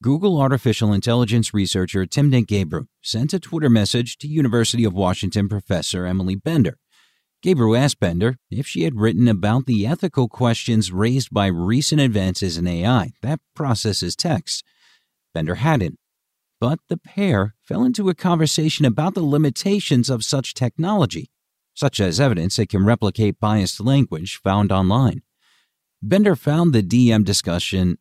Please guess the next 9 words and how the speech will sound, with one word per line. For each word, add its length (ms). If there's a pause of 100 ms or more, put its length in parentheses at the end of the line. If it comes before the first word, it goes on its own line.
enlivening 640 (260)
and 160
suggested 680
building 320
it 80
into 360
an 60
academic 480
paper. 400